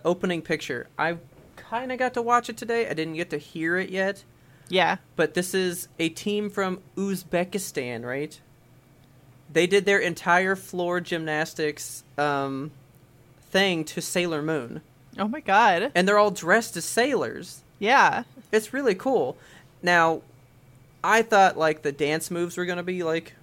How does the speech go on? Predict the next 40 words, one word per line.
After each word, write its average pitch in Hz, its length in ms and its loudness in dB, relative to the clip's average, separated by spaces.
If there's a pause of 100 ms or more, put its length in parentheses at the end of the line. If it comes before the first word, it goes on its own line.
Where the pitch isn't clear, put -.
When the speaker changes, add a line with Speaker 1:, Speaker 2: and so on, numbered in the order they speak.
(140)
Speaker 1:
reminiscent 151 600 -2
of 160 80 -8
Sailor 170 300 -2
Moon, 180 380 -4 (120)
and 139 140 -10
they 139 60 -4
kinda 180 260 -2
Speaker 2:
Yeah. 165 160 2
Speaker 1:
weren't. 156 440 -4
So 151 180 -2
I, 147 180 -2
I'm 143 100 -6
guessing 147 300 -4
it's 147 140 -10
just - 320 -10 (440)
the 151 120 2
music 143 600 -4
tied 135 300 0
with 143 140 -6
the - 80 -12
costumes. 180 600 -4 (380)
Speaker 2:
Okay. 170 360 -4 (160)
Speaker 1:
So - 100 -4
I'm 196 80 2
gonna 214 140 2
watch 156 280 4
it 127 80 -4
later, 127 300 -2
but 143 160 -4
I 135 60 0
had 190 340 0
seen 180 360 -6
some 156 200 -10
previous 165 480 -4
ones. 135 300 -8
There's 147 200 -6
this 147 140 -12
guy 156 380 4
right 151 200 -2
here. 156 540 -2